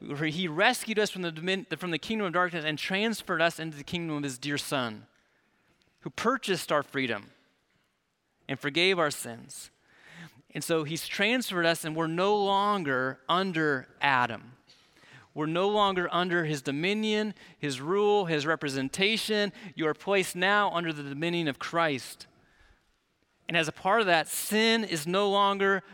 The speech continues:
the ruling power. Sin no longer rules, is what the la-, last part of chapter five, but grace rules, Christ rules. Another way to think about it is that we're no longer under its reign or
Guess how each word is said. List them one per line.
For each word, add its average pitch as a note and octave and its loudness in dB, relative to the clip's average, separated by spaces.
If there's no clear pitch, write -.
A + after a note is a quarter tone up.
the E3 0
ruling F#3 2
power. D3+ 4
Sin G#3 0
no G3 2
longer F3+ 2
rules, G3+ 2
is D#3+ -8
what F3 2
the D#3 2
la-, E3 2
last E3+ 4
part F#3 2
of E3 -2
chapter F#3 2
five, G#3 2
but B2+ -10
grace F3 0
rules, A2 -10
Christ F3+ 0
rules. A#2 -12
Another C#3+ -2
way D#3+ 2
to D#3+ 2
think E3 -4
about D#3+ 2
it D3+ -4
is C#3+ -4
that C#3+ 0
we're C#3 -4
no D3+ -2
longer D#3+ -2
under D3+ -2
its C#3 -6
reign A#2+ -4
or A#2+ -6